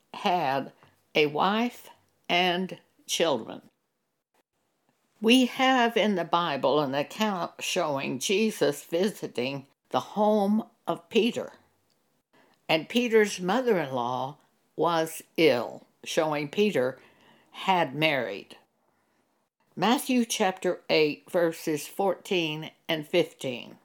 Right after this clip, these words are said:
And when Jesus was come into Peter's house,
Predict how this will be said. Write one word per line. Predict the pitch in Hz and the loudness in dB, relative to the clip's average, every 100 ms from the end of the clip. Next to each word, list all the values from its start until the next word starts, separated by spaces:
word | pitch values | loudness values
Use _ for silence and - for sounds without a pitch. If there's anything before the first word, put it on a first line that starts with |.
| _ _ _ _ _ - | _ _ _ _ _ -8
And | 156 156 | -4 -4
when | 196 208 | -2 -2
Jesus | 196 226 226 214 214 - | 0 0 0 0 -2 0
was | 202 - | -4 -4
come | - 208 190 | -6 -2 -2
into | 180 175 180 165 | -4 -2 -4 -2
Peter's | 196 175 165 147 - | -2 -2 -2 -4 -8
house, | - 180 160 117 - - - | -12 -8 -8 -10 -12 -14 -14